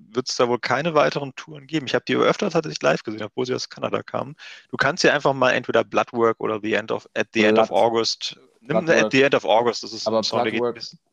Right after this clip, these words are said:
Speaker 2: Bloodwork ist der Song, den ich, ähm, kenne und den
Speaker 1: Okay.
Speaker 2: mach ich einfach auch, äh, auch mit
Speaker 1: Genau.
Speaker 2: Trupp.
Speaker 1: Wunderbar. Also das, ähm, auf jeden Fall,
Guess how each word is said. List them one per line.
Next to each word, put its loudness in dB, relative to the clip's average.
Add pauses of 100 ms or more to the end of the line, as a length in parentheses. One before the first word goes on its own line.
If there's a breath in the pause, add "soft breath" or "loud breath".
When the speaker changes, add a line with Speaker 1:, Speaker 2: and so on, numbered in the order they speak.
Speaker 2:
Bloodwork -4
ist -8
der -8
Song, -8
den -10
ich, -14
ähm, -4 (100)
kenne -2
und -4
den -4
Speaker 1:
Okay. -4
Speaker 2:
mach -4
ich -10
einfach -6
auch, -6 (200)
äh, -10 (120)
auch -8
mit -6
Speaker 1:
Genau. -
Speaker 2:
Trupp. -6 (960 loud breath)
Speaker 1:
Wunderbar. 0
Also 0
das, -2
ähm, -4 (100)
auf -2
jeden 2
Fall, 0